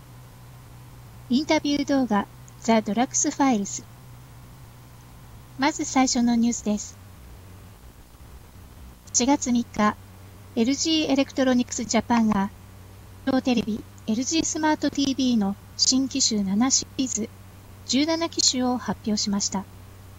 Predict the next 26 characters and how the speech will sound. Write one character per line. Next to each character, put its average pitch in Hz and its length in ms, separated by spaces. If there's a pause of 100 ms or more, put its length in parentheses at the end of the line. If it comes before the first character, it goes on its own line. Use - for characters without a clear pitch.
(1300)
こ 269 120
の 320 100
シ - 80 (140)
リ 359 100
ー 359 60
ズ - 100
の 254 300
大 294 80
き 311 140
な 269 120
特 233 220
徴 214 260
は、 214 240 (460)
声 302 180
で 240 140
検 226 260
索 - 180
す - 140
る 214 180
ボ 214 100
イ 269 140
ス - 140
サ 311 120
ー 311 60
チ - 220
や、 214 220